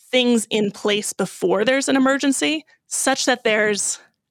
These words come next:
a kind of ready plan made in case contingency arises. And so this question of, you know, how to make all of our teaching resilient in case another wave comes or something happens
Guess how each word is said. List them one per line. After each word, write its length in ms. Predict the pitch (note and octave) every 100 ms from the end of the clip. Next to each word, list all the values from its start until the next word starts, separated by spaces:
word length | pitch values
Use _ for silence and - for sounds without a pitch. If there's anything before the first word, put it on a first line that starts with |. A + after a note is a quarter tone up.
| -
a 20 |
kind 160 | G#3 A3+
of 60 |
ready 400 | G3+ G3 A3+ B3
plan 640 | A#3+ - A3 F#3+ F#3+ F#3 F#3+ - -
made 480 | F#3+ - - - A3 _ _ _
in 160 | - G3+
case 460 | G3 - F#3+ - - _
contingency 560 | G3+ F#3 F#3 F#3 -
arises. 640 | D3 - G3 - - - - _ _ _ _
And 100 | G3
so 120 | G3
this 160 | G3+ G#3
question 320 | - D#4+ C#4
of, 180 | G#3+ F#3 - _ _ _ _
you 80 | A3+
know, 60 |
how 160 | A3 B3+
to 80 | B3+
make 180 | A#3+ A3
all 120 | G#3
of 100 | G3+
our 80 | F#3
teaching 340 | - G#3+ F#3
resilient 680 | F#3 F3 F#3+ F#3+ F#3 - - - _
in 100 | G#3
case 380 | G3+ D3 F3+ -
another 300 | - G3 F3+
wave 320 | F3+ E3 - -
comes 400 | G3 F3+ F#3 -
or 140 | F#3+
something 320 | - E3 F3
happens 580 | - D#3 - - A3 -